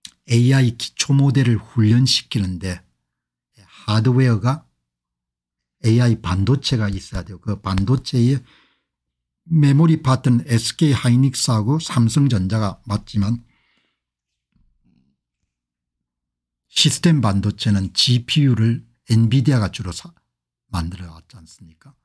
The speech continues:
거기에 이제 경쟁 제품으로 지금 경제적으로 좀 어려움을 겪고 있는 인텔이 신모델 가우디 쓰리를 지금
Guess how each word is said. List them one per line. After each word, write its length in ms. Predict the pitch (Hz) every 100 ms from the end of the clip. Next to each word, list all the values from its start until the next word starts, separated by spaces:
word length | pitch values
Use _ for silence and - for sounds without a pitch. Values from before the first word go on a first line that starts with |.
| _ _ _ _ _ _ _ -
거기에 340 | 151 143 143
이제 460 | 117 107 - 104 98
경쟁 640 | - 101 104 110 139 135
제품으로 640 | - 98 - 117 95 113 165 _ _ _ _ _
지금 480 | - 110 113 139 - _
경제적으로 480 | 104 104 120 123 107
좀 180 | 101 101
어려움을 500 | 135 139 123 95 87
겪고 280 | 104 98 101
있는 300 | 87 95 - -
인텔이 680 | 139 131 135 127 113 156 - _
신모델 880 | - - - 170 165 113 95 85 85 _ _
가우디 380 | - 107 135 143
쓰리를 500 | - - 131 120 95 - _ _ _ _ _
지금 360 | 98 85 82